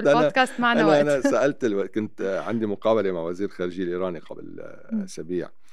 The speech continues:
Speaker 1: وفعلًا كنت، يعني، عم بحاول إنه أفهم، طيب، وبعدين؟ يعني،
Speaker 2: مم.
Speaker 1: what next؟ شو بده يصير؟ فإنه بدنا نعمل علاقات دبلوماسية، تبادل، كذا. طب،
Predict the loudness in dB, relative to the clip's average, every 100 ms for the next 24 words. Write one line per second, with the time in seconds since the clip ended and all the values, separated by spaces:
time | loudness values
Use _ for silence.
0 | -18 -18 -18 -14 -4 -2 -2 0 0 4
1 | 2 2 -2 -6 -6 -6 -6 -6 -4 2
2 | 4 4 2 -4 -6 -10 -14 -4 0 2
3 | 2 0 0 -2 -6 -14 -6 -4 -4 -4
4 | -4 -4 -6 -10 -16 -16 -4 -4 -4 -4
5 | -6 -6 -14 -16 -16 -16 -16 -16 -4 0
6 | 0 -2 -4 -6 -8 -8 -6 -2 -2 0
7 | -2 -2 -4 -2 -2 0 0 -2 -4 0
8 | -2 0 0 0 0 0 2 4 2 -2
9 | -2 -2 -2 -4